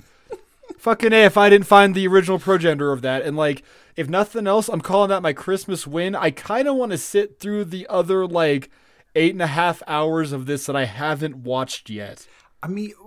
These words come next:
Speaker 1: But
Speaker 2: yeah, or if I, I
Speaker 1: man, it's a cool, it's a, it's a neat little artifact of, like, this is where we were as a country for th-, this time. Like, it's cool.
Speaker 2: Yeah, or even, like, um, y-, yeah, like, what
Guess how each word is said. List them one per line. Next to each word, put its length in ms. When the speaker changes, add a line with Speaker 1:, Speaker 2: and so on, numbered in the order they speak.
Speaker 1:
But 280
Speaker 2:
yeah, 200
or 200
if 360
I, 320
I 80
Speaker 1:
man, 640
it's 180
a 60
cool, 420
it's 160
a, 140
it's 240
a 40
neat 220
little 260
artifact 720
of, 220
like, 340
this 240
is 180
where 160
we 80
were 260
as 120
a 60
country 400
for 160
th-, 220
this 480
time. 460
Like, 340
it's 140
cool. 260
Speaker 2:
Yeah, 220
or 160
even, 320
like, 480
um, 480
y-, 260
yeah, 160
like, 220
what 260